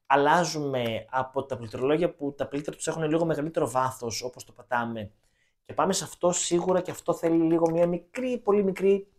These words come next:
συνήθεια. Θα ήθελα να είναι τα πλήκτρα του Σταυρού, αυτά τα βελάκια εδώ πέρα,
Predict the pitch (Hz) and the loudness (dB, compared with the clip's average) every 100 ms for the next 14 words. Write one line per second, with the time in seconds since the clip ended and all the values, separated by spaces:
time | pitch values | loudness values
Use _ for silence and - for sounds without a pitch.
0 | _ - 156 151 113 113 95 _ _ _ | _ -2 2 2 0 -4 -8 _ _ _
1 | _ _ _ _ _ _ _ - 151 135 | _ _ _ _ _ _ _ 2 6 8
2 | 160 226 - 160 131 113 101 104 - _ | 10 8 6 6 8 6 2 -4 -14 _
3 | _ _ 135 135 127 131 185 190 165 131 | _ _ -8 2 4 6 6 4 4 2
4 | 113 110 107 123 123 120 117 - 151 165 | 0 -6 -4 -2 0 0 0 0 0 2
5 | 175 - 127 110 139 147 117 143 143 127 | -2 -2 -4 0 4 4 4 0 2 4
6 | 127 131 - 123 113 127 120 107 - | 4 2 0 0 0 2 2 0 -8